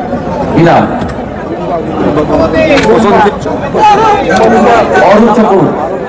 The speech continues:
হ্যাঁ, ওটা উঠে চলে গেছে। লুট আর চুরি চলছে,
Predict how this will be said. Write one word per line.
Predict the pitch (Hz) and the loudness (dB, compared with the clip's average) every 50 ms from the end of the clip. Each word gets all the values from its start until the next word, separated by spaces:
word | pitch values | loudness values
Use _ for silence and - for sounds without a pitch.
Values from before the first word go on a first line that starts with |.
| - 233 - - 165 175 - - 226 - - - - - - - 220 - - - - - - 226 233 - 220 - 381 762 740 740 740 698 - - 480 - - - - 466 | -4 -2 0 2 2 2 2 0 0 0 -2 -2 -2 -2 0 0 -2 -2 -2 -2 -2 -2 -2 -2 0 0 0 0 0 0 -2 0 0 0 0 0 -2 -4 -4 -4 -2 0
হ্যাঁ, | - 214 208 - - - 185 190 196 185 160 - - 170 165 190 208 214 | 2 2 2 2 2 2 2 2 2 2 0 0 -2 -2 0 0 0 2
ওটা | 208 170 190 226 233 | 2 4 4 4 4
উঠে | 233 220 - 226 226 | 4 4 4 2 4
চলে | 220 220 208 185 170 | 4 4 4 4 2
গেছে। | 160 143 - - - - - - - - - - - - - - - | 2 0 -2 -4 -8 -10 -8 -6 -4 -4 -2 -2 -2 -2 -2 0 2
লুট | - 220 262 277 285 285 - 294 | 4 4 4 4 4 4 4 4
আর | 277 285 277 277 - | 4 4 2 2 2
চুরি | 269 277 285 285 277 | 2 4 4 4 4
চলছে, | 285 285 277 269 - - 240 196 - - | 4 4 4 4 4 2 2 2 2 0